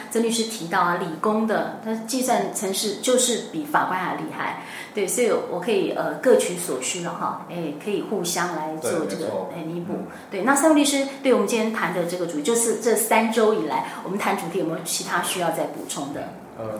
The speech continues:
Speaker 2: 最后打-，讲跟各位听众说一下，就是不要怕担任国民法官，
Speaker 1: 是。
Speaker 2: 不要怕没有知识，不要怕没有什么法律专业素养，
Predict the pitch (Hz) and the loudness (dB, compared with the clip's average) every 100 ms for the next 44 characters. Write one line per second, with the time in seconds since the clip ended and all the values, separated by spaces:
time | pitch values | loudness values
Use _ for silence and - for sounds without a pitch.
0 | - 180 180 151 - 117 107 113 101 131 | -6 0 6 6 6 2 2 0 0 2
1 | 135 - 139 135 135 127 123 - 117 110 | 2 2 2 2 2 -2 -4 0 0 0
2 | - 113 104 110 - 110 104 98 95 90 | 0 0 0 -4 -6 -6 -6 -6 -8 -8
3 | 90 - - - - - 131 131 131 131 | -12 -14 -14 -12 -10 0 8 8 8 8
4 | 135 127 - 117 120 117 104 101 - 80 | 8 8 6 2 0 -2 -6 -8 -8 -10
5 | 92 90 92 - - - 165 110 117 117 | -6 -6 -6 -10 -8 -6 0 4 4 4
6 | - 117 107 101 95 - - - 113 104 | 2 4 4 4 0 -6 -12 -10 -4 -4
7 | - 107 104 110 - 98 - 107 110 110 | -4 -8 -8 -8 -6 -8 -8 -4 -4 -2
8 | 113 98 98 95 92 90 85 82 - - | -2 -2 -6 -8 -6 -6 -8 -12 -16 -18
9 | - 101 95 - 101 139 131 123 120 117 | -14 -8 -8 -2 -2 0 -2 -2 -2 -2
10 | 127 101 | -6 -6